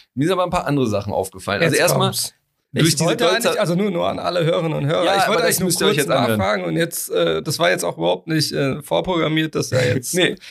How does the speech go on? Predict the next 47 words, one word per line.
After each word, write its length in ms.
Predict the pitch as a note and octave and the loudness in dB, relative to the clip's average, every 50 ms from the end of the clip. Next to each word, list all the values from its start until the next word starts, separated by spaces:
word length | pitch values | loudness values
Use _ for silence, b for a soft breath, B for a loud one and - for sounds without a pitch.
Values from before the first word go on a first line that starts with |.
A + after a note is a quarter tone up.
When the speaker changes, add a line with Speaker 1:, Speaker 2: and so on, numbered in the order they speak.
| B B | B B
Speaker 2:
eine 240 | - E3 D#3+ D3+ D3+ | -2 0 0 0 -2
Tirade 380 | D#3 - D#3 C3+ - D3+ D#3+ D#3+ | -2 -2 -4 -2 0 0 0 2
Speaker 1:
Nee, 60 | E3 | 2
aber 120 | E3 E3 | 2 2
das, 120 | E3+ E3 D#3+ | 2 0 0
Speaker 2:
anscheinend 200 | D3 C#3+ C3+ - | -2 -2 -2 -4
kommt. 120 | - - | -2 0
Speaker 1:
ich 100 | D3+ - | 2 2
hatte 120 | G3 G3 | 2 2
Speaker 2:
Aber 100 | G3 F#3 | 2 0
Speaker 1:
das 120 | F#3 F3+ F3+ | 0 0 -2
auch 120 | F3+ F3+ | -4 0
gar 120 | - E3 D3+ | 0 0 2
nicht 80 | E3+ F#3+ | 4 2
Speaker 2:
hört 80 | A3 | 2
Speaker 1:
mehr. 140 | C#3 C3 A#2 | 2 0 0
Speaker 2:
zu. 180 | - C#3+ B2 A#2 | 0 0 -2 -2
Speaker 1:
Ich 100 | C3 A2 | -2 0
dachte, 220 | F3+ F3+ F3+ F3+ B B B B B B B B | 2 2 0 -2 B B B B B B B B
ich 100 | B2+ - | 0 0
hatte 140 | D#3 D3+ E3 | 2 2 2
mehr 200 | E3+ E3+ E3 - | 2 2 2 2
Angst 120 | D#3 D3 E3+ | 2 0 0
dafür, 160 | D3+ C3+ D#3 | 0 0 0
dass 140 | D3+ D3 D3 | 0 0 0
du 80 | D3+ | 0
mich 140 | D3+ C#3 B2+ | 0 0 0
wegen 100 | C#3+ C3+ | -2 -2
Campen 300 | C3 E3 E3+ E3 - G#2+ | 0 0 -2 -2 -4 -8
fragst, 320 | - - G2+ G2+ G2+ - | -2 0 0 0 0 -2
aber, 240 | D#2+ A2 A#2+ A#2+ A#2 B B B B2+ A2+ B - | 0 0 0 0 0 B B B -6 -10 B 2
ähm, 320 | B2 C3+ C3+ C3 C3 - | 2 4 4 2 2 0
Speaker 2:
<laughs> 80 | F3 - | 0 0
Speaker 1:
was 120 | B2 A#2 | 0 0
ich 60 | B2 | 0
jetzt 140 | B2+ B2 B2 | 0 0 -2
am 80 | A#2+ A#2+ | 0 0
Wochenende 300 | C3 C3 C3 B2 B2 A#2+ | 0 0 0 0 -2 -2
gemacht 160 | B2 B2+ C3 | 0 0 0
habe. 120 | - - G#2 B B B B | 0 0 -2 B B B B
Aber 400 | - B2+ C3+ C#3+ C#3+ C#3 C#3 C3+ D#2+ - - | -2 0 2 2 2 2 0 0 -4 -6 -6
das 180 | - C3+ C#3 - | -4 -2 -2 0
mit 100 | D#3+ D3+ | 0 0
dem 100 | D#3 D3+ | 0 0
Impfen 240 | B2 D#3+ E3 - F3 | -2 -4 -6 -6 -6
ist 80 | E3 D3 | -4 0
leichter. 460 | E3 F3 F#3+ F#3+ F#3+ C3+ A#2+ D3 D#3+ | 2 2 2 2 0 0 0 0 -2